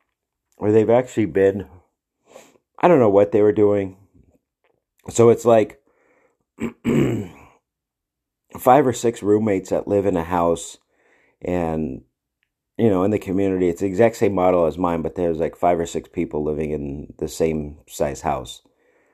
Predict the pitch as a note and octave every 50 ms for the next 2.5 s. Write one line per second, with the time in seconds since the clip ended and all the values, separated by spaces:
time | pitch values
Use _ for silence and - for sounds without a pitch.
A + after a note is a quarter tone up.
0 | _ _ _ _ - A2 G#2+ G#2 G#2+ G#2 - G#2 F2 G2 F2+ C#2 C#2+ - _ _
1 | _ _ _ _ - F#2+ - - F#2+ F#2 D#2+ - D#2+ C2 C#2 C#2+ D2 F2 E2+ D#2
2 | D2+ C#2+ - _ _ C2+ C2 C2+ _